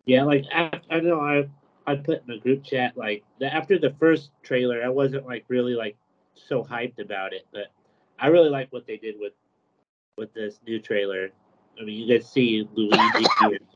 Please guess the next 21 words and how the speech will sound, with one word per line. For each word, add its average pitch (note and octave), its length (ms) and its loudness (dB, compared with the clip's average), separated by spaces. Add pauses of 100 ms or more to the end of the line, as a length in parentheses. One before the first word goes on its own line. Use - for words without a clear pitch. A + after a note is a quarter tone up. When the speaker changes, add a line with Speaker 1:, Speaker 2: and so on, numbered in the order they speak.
(720)
Speaker 2:
Do D#3 80 2
they C#3 120 8
show G#3 160 8
the G3 100 4
Speaker 1:
whoever C#3 60 0
voices E3 340 4
Speaker 2:
pengu-, F3 280 -8
do F3+ 100 2
they D3+ 80 -6
show G#3+ 160 2
the F3+ 100 2
penguins F3+ 500 0
or F#3+ 80 2
whatever, F#3+ 480 0
and E3 80 -2
they D3+ 100 -2
get D3 280 -2 (260)
wiped D3+ 280 -4
out, D3 240 4
or? C3 180 -6 (680)
Speaker 1:
No, C#3 560 0